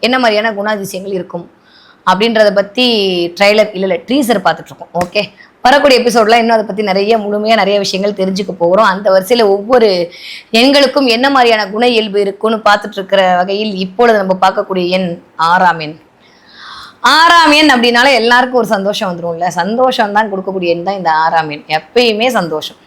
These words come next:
சுகவாசி அப்படின்னு யாராவது ஒரு பாட்டி சொல்லுச்சுன்னா அங்க அவங்களுக்கு ஆறாம் எண் இயங்கி கொண்டிருக்கிறது என்று அர்த்தம். ஏன்னா இந்த ஆறாம் எண் சொல்லக்கூடிய எண்ணே எதுனா சுக்கிரனுடைய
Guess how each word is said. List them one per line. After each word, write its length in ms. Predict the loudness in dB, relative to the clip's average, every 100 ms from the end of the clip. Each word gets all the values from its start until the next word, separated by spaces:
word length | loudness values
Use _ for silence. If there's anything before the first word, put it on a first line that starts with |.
| -12
சுகவாசி 800 | 0 2 4 6 6 4 0 -2 -2
அப்படின்னு 300 | -2 0 0
யாராவது 680 | 2 4 4 4 4 4 4
ஒரு 140 | 2
பாட்டி 440 | 2 2 0 -2 -2
சொல்லுச்சுன்னா 560 | -2 -4 -4 -6 -4
அங்க 400 | 0 0 0 0
அவங்களுக்கு 400 | 0 -2 -4 -2
ஆறாம் 440 | -2 2 2 4 2
எண் 120 | -2
இயங்கி 320 | -2 -2 -2
கொண்டிருக்கிறது 540 | 0 0 0 -2 0 0
என்று 240 | 0 0
அர்த்தம். 340 | -2 -2 -8 -8 -18 -4
ஏன்னா 560 | 0 2 4 4 4 4
இந்த 140 | 4
ஆறாம் 520 | 4 6 6 6 4
எண் 160 | 4 4
சொல்லக்கூடிய 580 | 4 4 2 4 4 2
எண்ணே 140 | 2 2
எதுனா 280 | 2 -2
சுக்கிரனுடைய 600 | -2 -4 -2 2 2 4